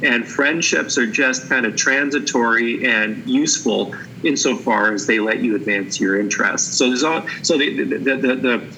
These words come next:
general understanding is that self-interest is always in tension with, with these, these friendships. So, I mean, in the, in my Churchill work, you know, I have to deal with this question, especially with, um,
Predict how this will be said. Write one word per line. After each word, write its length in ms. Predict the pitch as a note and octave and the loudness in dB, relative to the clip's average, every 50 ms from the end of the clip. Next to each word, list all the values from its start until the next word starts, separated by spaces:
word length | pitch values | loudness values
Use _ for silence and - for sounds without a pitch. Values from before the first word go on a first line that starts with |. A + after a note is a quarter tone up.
| - - | -14 -2
general 340 | - F#3+ F#3 F#3+ F3+ D#3 D3+ | 0 2 2 2 2 0 0
understanding 960 | D3 C#3 C3+ B2 - - - D3+ D#3 E3 E3+ E3+ C#3 B2 G#2+ G2+ G#2 - - - - - - - - - - | 0 0 0 -2 -2 -2 -2 -2 -2 0 0 0 0 0 0 0 -4 -6 -10 -16 -16 -18 -18 -18 -16 -6 -2
is 160 | D#3+ C3+ A#2+ | 0 0 2
that 320 | C3 B2+ B2 A#2+ A#2+ - | 2 2 0 0 -2 -2
self-interest 1040 | - - D3 C3 B2+ - D3 D3 D3+ D3 - - B2+ A2+ A2 - - - - - - | -2 0 0 0 0 0 0 0 0 -2 -2 -2 -2 0 -2 -4 -6 -8 -10 -4 0
is 380 | C#3+ B2+ A#2 G#2 - - - C3+ | 0 2 2 0 -2 -2 -2 -2
always 440 | B2 C3+ B2+ C3+ C#3 C#3+ C3+ A#2+ A#2 | 0 2 2 2 2 2 2 0 0
in 120 | A#2+ G#2+ | -2 -2
tension 640 | - - - C#3+ C#3+ - - - - - G#2+ - - - - - - - - - - - - - - | -2 0 0 0 0 0 0 -2 0 -2 -2 -4 -6 -12 -16 -18 -16 -14 -14 -14 -16 -16 -16 -12 -4
with, 600 | - C3+ A#2 A#2 A2 G#2 - - - - - - - | 0 2 2 2 2 0 -4 -8 -14 -16 -16 -8 -2
with 460 | C#3 B2+ A#2+ G#2 F#2+ - - - - | 0 2 2 0 -2 -6 -14 -14 -10
these, 340 | - A2+ G#2+ G#2 - - - | -6 -4 -2 -2 -2 -2 -2
these 180 | B2 A2+ G2+ - | -2 -2 -2 -2
friendships. 880 | - - A2 G#2 G#2+ G2+ - - - - - - - - - - - - - - - - | -2 -2 0 0 0 -2 -2 -2 -2 -2 -2 -2 -4 -4 -4 -6 -14 -16 -16 -16 -14 -6
So, 280 | - - B2+ A2+ G#2+ G#2+ | -4 0 0 2 2 2
I 80 | A#2 A2+ | 2 2
mean, 180 | A2+ A#2 A2+ | 0 0 0
in 120 | A#2 A2+ G#2+ | 0 0 0
the, 100 | G#2+ G#2+ | -2 0
in 160 | - C3 A#2 | 0 0 0
my 180 | A2 G#2+ G#2 B2 B2+ - - | 2 0 0 0 -2 -6 -2
Churchill 600 | - - D3+ D3+ D#3 - - B2+ G#2+ G#2 G2+ G2+ - - | 0 0 2 2 2 0 0 0 0 -2 -2 -4 -8 -4
work, 420 | C#3+ A#2+ A#2 A2+ A2 - - - - - - - - - - - | -2 0 0 0 0 -2 -4 -6 -10 -10 -16 -16 -16 -14 -4 0
you 100 | C3 A2+ | 0 2
know, 140 | G#2+ G#2 | 2 2
I 40 | G2+ | 2
have 140 | A2+ A#2+ - | 0 0 0
to 60 | - G#2 | -2 0
deal 300 | G#2+ B2 C#3 D3 B2+ G#2+ | 2 2 2 2 2 0
with 100 | G2 G2 | -2 -2
this 180 | A#2 G2+ - | -2 -2 -2
question, 460 | - - - G#2+ A2 - - - A2+ | -4 -2 -2 -2 -2 -2 -2 -2 0
especially 500 | G#2 - - B2 A#2+ A2 - - A2+ A2 | -2 0 0 0 0 0 2 2 0 0
with, 320 | G#2+ G#2 G2 - E2+ - - | 0 0 -2 -4 -8 -6 -4
um, 300 | G#2+ G2 F#2 F#2 F#2 | -4 -2 -2 -4 -6